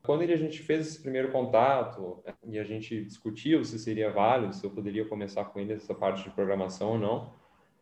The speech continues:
ele avaliou que seria melhor eu começar com um projeto novo que tava iniciando, que seria o Electro Challenge.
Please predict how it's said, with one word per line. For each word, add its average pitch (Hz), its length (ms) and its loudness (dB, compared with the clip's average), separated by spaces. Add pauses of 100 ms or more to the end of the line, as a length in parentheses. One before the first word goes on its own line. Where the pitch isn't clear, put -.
(160)
ele 160 580 6
avaliou 151 400 4
que - 80 -8
seria 151 220 0
melhor 139 320 6
eu 147 80 4
começar 139 800 -4
com 135 180 -4
um 135 60 -4
projeto 131 420 4
novo 160 380 6
que - 80 -10
tava 104 180 2
iniciando, 120 520 0
que 151 60 -10
seria 139 240 0
o 147 80 6
Electro 139 320 4
Challenge. 107 460 2